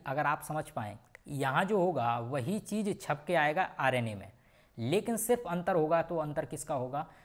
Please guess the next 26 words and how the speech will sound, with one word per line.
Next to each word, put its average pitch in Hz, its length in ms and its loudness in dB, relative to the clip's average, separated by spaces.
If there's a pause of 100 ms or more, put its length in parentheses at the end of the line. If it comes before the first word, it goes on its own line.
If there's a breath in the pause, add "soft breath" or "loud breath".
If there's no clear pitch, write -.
(120)
सिर्फ - 400 -2
थायमीन 202 520 2
की 160 140 -2
जगह 131 240 0
पे 127 200 -6
आरएनए 147 460 2
में 156 120 -4
क्या 156 120 2
पाया 135 180 0
जाता 131 300 -2
है? 135 360 -8
यूरासिल। 120 400 -4
तो 123 140 -12
यहाँ 127 180 -4
देख 139 160 -6
लीजिए, 143 320 -8 (540 loud breath)
ए 196 420 2 (140)
और 143 220 0
टी 196 120 2
की 208 100 -2
जगह 185 180 4
पे 175 120 -2
क्या 175 140 4
आ 165 40 6
जाएगा? 165 200 4
यूयू, 156 480 0